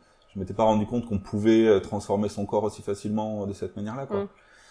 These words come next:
Speaker 1: Et après, ben, tous les petits, tous les dessins, quand tu vois un truc dans la rue, un poster ou un dessin d'un artiste, euh,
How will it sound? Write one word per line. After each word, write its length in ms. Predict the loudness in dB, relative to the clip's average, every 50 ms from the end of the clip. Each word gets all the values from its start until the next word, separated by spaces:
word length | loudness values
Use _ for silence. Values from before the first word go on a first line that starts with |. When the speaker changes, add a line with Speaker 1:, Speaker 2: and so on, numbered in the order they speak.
| _ _ _ _ _ _ 4
Speaker 1:
Et 100 | 6 6
après, 320 | 6 6 4 4 4 4
ben, 540 | 6 6 6 6 6 4 4 4 2 0 -2 -4
tous 140 | -2 0 2
les 120 | 2 2
petits, 840 | 2 -2 -10 -12 -6 -2 0 2 2 4 6 6 6 6 4 2 0
tous 120 | -2 0
les 120 | 2 2 4
dessins, 580 | 6 6 4 4 0 -2 -2 0 0 -2 -2 -2
quand 100 | -4 -6
tu 140 | -6 -6 -8
vois 120 | -4 -4
un 60 | -4 -4
truc 160 | -4 -6 -4
dans 120 | -2 0 2
la 120 | 2 2
rue, 360 | 2 2 2 2 4 4 4
un 60 | 2 2
poster 520 | 2 0 0 0 2 4 4 4 4 4
ou 120 | 4 2 2
un 100 | 2 2
dessin 380 | 2 0 0 -2 -2 -2 0
d'un 160 | 2 2 0
artiste, 580 | 0 -2 -4 -6 -4 -2 0 0 -2 -2 -4 -4
euh, 220 | -2 -2 -2 -2